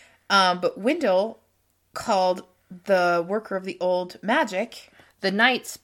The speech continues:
Speaker 2: well, I'm assuming the Night Spren. Is that what it's called? Who's the one that grants wishes? The one that you spoiled for me, that she was a Spren.
Speaker 1: I don't, is she,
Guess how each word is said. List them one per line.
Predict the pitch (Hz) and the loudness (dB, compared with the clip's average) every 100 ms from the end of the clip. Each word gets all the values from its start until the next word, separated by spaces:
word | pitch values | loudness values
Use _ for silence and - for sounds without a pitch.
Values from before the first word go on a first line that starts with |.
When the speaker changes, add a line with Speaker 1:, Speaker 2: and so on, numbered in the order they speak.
| - | -2
Speaker 2:
well, | 190 180 | 2 6
I'm | 208 202 | 4 4
assuming | 202 214 190 170 | -2 -2 -2 -2
the | 165 | -2
Night | 165 151 | 0 0
Spren. | - - 151 143 135 - | -4 -2 -2 -2 -6 -20
Is | 139 | -18
that | - 196 | -18 -14
what | 214 214 - | -14 -14 -14
it's | 208 - | -14 -12
called? | 190 214 240 _ _ _ _ _ _ _ _ _ _ _ _ - | -8 -6 -6 _ _ _ _ _ _ _ _ _ _ _ _ -4
Who's | 233 220 | -4 -2
the | 226 | -2
one | 233 226 | 0 0
that | 220 | -4
grants | 208 214 - | -4 -6 -6
wishes? | 247 - - - - _ _ _ _ _ _ _ - | -8 -8 -14 -18 -20 _ _ _ _ _ _ _ -12
The | 185 | -2
one | 202 208 | -2 -2
that | |
you | 190 | -8
spoiled | - - 185 233 196 | -14 -8 -4 -2 -4
for | - 147 120 | -8 -14 -12
me, | 139 165 - | -16 -16 -10
that | 170 | -10
she | - | -8
was | 185 180 | -10 -10
a | |
Spren. | 170 - 226 180 165 - _ _ _ _ - 233 | -16 -8 -4 -4 -4 -16 _ _ _ _ -12 -10
Speaker 1:
I | 240 240 | -10 -8
don't, | 247 302 381 _ | -8 -8 -10 _
is | 226 | -14
she, | 240 | -12